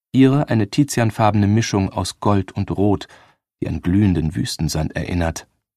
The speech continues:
Er trägt einen schicken Anzug, sie ein schlichtes burgunderrotes Kleid, das billig,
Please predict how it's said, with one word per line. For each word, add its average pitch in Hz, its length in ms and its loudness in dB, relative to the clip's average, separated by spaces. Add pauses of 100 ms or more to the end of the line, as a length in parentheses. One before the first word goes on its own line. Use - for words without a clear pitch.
(640)
Er 135 160 2
trägt 139 260 0
einen 120 160 2
schicken - 280 0
Anzug, - 540 -2 (480)
sie 147 180 4
ein 135 80 2
schlichtes 123 480 2
burgunderrotes 101 840 0
Kleid, 92 440 -2 (600)
das - 140 -6
billig, - 680 -4